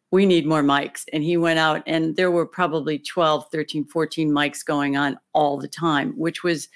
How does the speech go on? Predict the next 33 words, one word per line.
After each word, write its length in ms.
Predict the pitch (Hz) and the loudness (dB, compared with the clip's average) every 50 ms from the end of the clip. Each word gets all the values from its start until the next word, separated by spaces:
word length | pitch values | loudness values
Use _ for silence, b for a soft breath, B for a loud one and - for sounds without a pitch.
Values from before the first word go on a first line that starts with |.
| B B B B B B B B | B B B B B B B B
really 540 | 196 196 208 233 254 247 226 190 160 143 143 | -4 0 2 4 6 6 6 6 4 4 4
wonderful 840 | 143 147 170 170 170 165 160 143 135 - - 147 139 135 - - _ _ - | 2 4 4 4 4 4 4 2 -2 -2 -2 0 0 0 -4 -6 _ _ 0
in 120 | 165 165 | 0 0
a 40 | 156 | 0
courtroom 760 | - - 170 156 156 147 139 143 143 139 139 135 139 147 - _ _ _ | 0 0 0 0 0 0 -2 -2 -2 0 0 0 -2 -2 -4 _ _ _
scene 420 | - - - 160 147 139 139 139 | -8 -4 -2 0 0 2 0 0
because 540 | 131 147 143 143 - 160 147 147 135 - - | 0 -2 -4 -4 -4 -2 -2 -2 -2 -4 -4
we 180 | 156 160 160 160 | -4 -4 -2 -4
had 480 | 156 156 151 143 143 143 135 139 143 B B B B B B B B B - | -2 -2 -2 0 0 0 -2 -2 -6 B B B B B B B B B -2
mics 480 | 170 165 175 175 165 160 156 160 - - | 0 2 4 4 4 2 2 0 -4 -6
for 240 | - - - 156 151 | -4 -2 -2 0 2
the 300 | 151 147 143 147 - - | 2 2 2 0 -2 -6
judge, 420 | - - - 165 156 147 139 - - | -4 0 2 2 2 2 0 0 -2
we 120 | 151 151 | -2 -2
had 200 | 151 160 151 127 | 0 -2 -2 0
mics 420 | 151 156 156 151 151 151 - - - | 0 0 0 0 0 -2 -4 -2 -2
at 160 | 160 156 - | -2 -2 0
the 180 | - 151 147 - - _ _ | -2 -2 -2 -2 -6 _ _
tables, 480 | - - 165 160 156 143 156 151 147 147 | -8 -2 0 0 0 2 0 -2 -2 -2
we 160 | 156 156 147 | -4 -4 -4
had 200 | 156 160 156 139 | -2 -2 -2 -2
lav 380 | 135 139 143 143 147 147 147 120 | -2 -2 0 2 2 2 0 0
mics, 500 | 139 147 143 135 139 - - - - - | 0 0 0 0 -2 -2 -4 -8 -8 -6
we 200 | 165 165 151 156 | -4 -2 -2 -2
had 400 | 156 156 147 147 139 139 170 - _ _ | -2 -2 -2 -2 -2 -4 -8 -14 _ _
courtroom 720 | - - 180 165 - - - 156 151 151 147 147 147 - | -4 0 0 2 2 0 0 0 2 2 4 2 2 0
walla 400 | 139 147 165 170 160 156 156 151 | 0 2 2 4 4 4 4 4
mics, 420 | 147 151 143 139 143 143 - - - | 4 4 2 2 0 -2 -4 -6 -4
we 200 | 170 160 151 151 | -2 -2 -2 0
had 280 | 156 143 143 139 139 - | 2 2 2 0 0 -4
the 60 | - - _ | -8 -6 _
back 320 | - 160 151 151 151 - - | 0 0 2 0 -2 -4 -2
room. 340 | 151 147 147 147 147 135 | 0 0 2 2 2 0